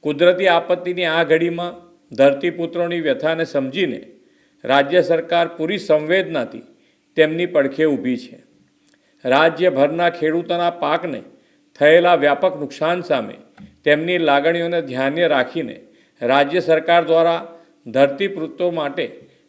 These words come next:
રૂપિયા આશરે દસ હજાર કરોડના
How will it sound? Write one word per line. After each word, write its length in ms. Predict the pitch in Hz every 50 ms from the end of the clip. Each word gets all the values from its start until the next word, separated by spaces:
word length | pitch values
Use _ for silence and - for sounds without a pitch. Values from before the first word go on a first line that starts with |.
| _ -
રૂપિયા 600 | 143 147 147 165 170 170 170 170 165 - - - - _ _ _
આશરે 380 | - 147 151 147 - 165 180 180
દસ 340 | 156 139 156 180 170 - -
હજાર 420 | 165 139 117 - 139 160 175 175 170
કરોડના 460 | - 160 135 151 170 151 143 117